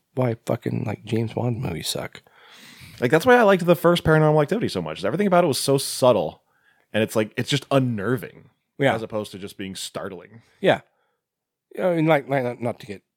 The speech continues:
Speaker 1: too far off subject, but Paranormal Activity, the part where you could see, like, the sheets kinda, like, going up a little bit, and then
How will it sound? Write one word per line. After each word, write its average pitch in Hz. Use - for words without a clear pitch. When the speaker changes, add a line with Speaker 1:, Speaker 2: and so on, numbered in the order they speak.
Speaker 1:
too 139
far 107
off 90
subject, 135
but -
Paranormal 131
Activity, 120
the 113
part 160
where 123
you 104
could 104
see, 165
like, 131
the 95
sheets -
kinda, 110
like, 101
going 135
up 127
a 120
little 117
bit, 113
and 101
then 92